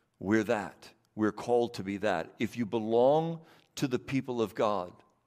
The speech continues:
the very core of who you are, the very essence of what we are called to be and do as God's people is to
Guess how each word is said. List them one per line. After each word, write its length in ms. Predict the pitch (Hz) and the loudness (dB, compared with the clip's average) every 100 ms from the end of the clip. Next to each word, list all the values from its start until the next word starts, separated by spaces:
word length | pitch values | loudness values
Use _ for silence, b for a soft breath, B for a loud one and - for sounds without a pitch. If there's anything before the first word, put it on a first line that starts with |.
| _ _ _ _ _ _ | _ _ _ _ _ _
the 60 | 92 | 0
very 140 | 110 | 0
core 360 | 107 127 139 160 | 2 2 4 4
of 80 | |
who 140 | - 151 | 4 2
you 240 | 147 143 | 4 4
are, 400 | 135 135 117 82 - b b b - | 6 6 6 2 -8 b b b -8
the 80 | 104 | 4
very 280 | 127 131 | 6 6
essence 480 | 143 160 160 170 151 | 6 6 4 0 0
of 300 | 156 113 104 - b | 0 0 -2 -16 b
what 240 | 107 139 139 | 4 4 6
we 100 | 143 | 4
are 80 | |
called 540 | 123 - 147 147 151 147 | 4 2 6 8 6 4
to 100 | 123 | 0
be 540 | 98 135 151 160 160 | 4 6 8 8 6
and 260 | 131 120 107 | 4 2 0
do 540 | 120 139 151 156 151 151 B - | 4 6 8 8 6 2 B 2
as 320 | 127 151 135 | 6 6 4
God's 320 | 175 143 135 | 4 4 4
people 400 | - 147 143 143 | 0 0 2 -2
is 260 | 147 139 - | 0 2 2
to 520 | - 123 127 131 131 | 0 0 2 2 0